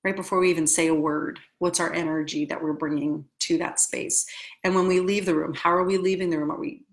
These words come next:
how are we pulling the door behind us if there's a door? How are we walking away? What kind of trail of energy are we leaving behind us? Because we have,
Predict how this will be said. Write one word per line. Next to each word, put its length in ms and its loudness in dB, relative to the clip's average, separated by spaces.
how 180 4
are 60 6
we 80 4
pulling 360 0
the 60 2
door 220 4
behind 380 0
us 160 -2
if 80 -8
there's 220 0
a 80 -2
door? 380 -4
How 140 4
are 140 2
we 120 2
walking 480 2
away? 560 0
What 140 0
kind 160 2
of 60 -2
trail 440 4
of 100 4
energy 380 0
are 80 -2
we 140 0
leaving 320 -2
behind 380 -4
us? 180 -2
Because 320 -6
we 100 0
have, 400 0